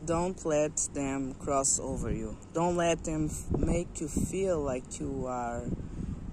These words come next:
undeserving, you are whatever. And, um, if, uh, you really need, you have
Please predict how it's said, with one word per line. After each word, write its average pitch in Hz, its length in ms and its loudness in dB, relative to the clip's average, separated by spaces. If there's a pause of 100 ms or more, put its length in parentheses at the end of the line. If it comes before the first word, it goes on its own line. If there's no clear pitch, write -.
(120)
undeserving, 151 1000 4
you 135 200 -2
are 120 400 -2 (640)
whatever. 123 520 -2 (2000)
And, 156 440 2
um, 143 920 2 (1120)
if, - 260 -6
uh, 156 480 4 (240)
you 151 140 0
really 196 320 4
need, 175 460 2
you 165 80 0
have 170 340 -2